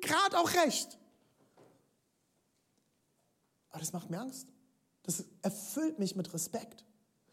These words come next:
Und ich sage euch eins, wo wir heute sind, als Kirche, das hätte ich mir niemals träumen lassen. Wir werden euch am Vision Sunday einiges an Fakten mitgeben. Der Jahresbericht wird,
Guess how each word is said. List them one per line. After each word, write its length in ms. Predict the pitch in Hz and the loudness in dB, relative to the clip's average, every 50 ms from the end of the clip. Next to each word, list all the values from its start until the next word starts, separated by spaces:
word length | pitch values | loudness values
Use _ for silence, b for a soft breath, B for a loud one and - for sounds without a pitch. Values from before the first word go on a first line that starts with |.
| B B B B | B B B B
Und 60 | B 220 | B 8
ich 80 | 208 | 8
sage 220 | - - - - - | 8 6 2 0 0
euch 180 | 208 - - 269 | -2 -2 0 2
eins, 340 | 285 277 247 208 - - | 4 6 6 4 4 4
wo 120 | 202 202 185 | 4 6 8
wir 140 | 214 202 180 | 8 8 6
heute 300 | 208 262 277 - 277 254 | 6 4 2 4 2 2
sind, 460 | 226 262 277 226 170 - - - - - - - _ _ _ _ _ _ _ _ _ b b b b b b | 4 4 4 2 0 -2 -6 -12 -18 -20 -20 -20 _ _ _ _ _ _ _ _ _ b b b b b b
als 200 | 190 180 - - | 2 2 2 2
Kirche, 400 | - 269 294 262 - - 147 - - - - - - _ _ _ _ _ _ _ _ _ _ _ _ _ _ _ _ _ _ _ _ _ _ _ _ | 4 6 6 6 6 2 -2 -6 -10 -14 -20 -20 -20 _ _ _ _ _ _ _ _ _ _ _ _ _ _ _ _ _ _ _ _ _ _ _ _
das 100 | - - | 0 4
hätte 120 | 185 175 | 4 6
ich 80 | 175 165 | 6 6
mir 100 | 180 175 | 4 4
niemals 360 | 175 175 175 165 160 160 - | 4 2 2 0 -2 -4 -6
träumen 300 | - - 160 151 143 135 | -8 -10 -10 -8 -8 -8
lassen. 320 | 139 139 135 - - - - _ _ _ _ _ _ _ _ _ | -8 -10 -10 -12 -12 -14 -16 _ _ _ _ _ _ _ _ _
Wir 80 | 170 160 | 6 6
werden 120 | 202 226 233 | 8 8 8
euch 120 | 214 214 | 6 6
am 100 | 202 190 | 6 6
Vision 220 | 180 220 214 226 202 | 6 4 4 2 0
Sunday 380 | - - 208 180 170 170 170 - - - - | 0 0 0 2 2 0 0 -2 -6 -12 -6
einiges 360 | - 190 202 220 220 202 185 196 | -4 0 2 4 4 4 4 2
an 100 | 180 170 | 0 0
Fakten 320 | - 196 185 - - 196 | 0 -4 -4 -4 -2 -2
mitgeben. 280 | 170 156 - 170 151 143 | -2 0 0 0 0 2
Der 80 | 139 | 2
Jahresbericht 800 | 147 165 180 208 208 208 196 - - 214 180 196 175 - - - | 2 2 2 0 -2 -2 -4 -4 -4 -4 -2 -2 -2 -2 0 0
wird, 180 | 196 180 180 | 0 0 -2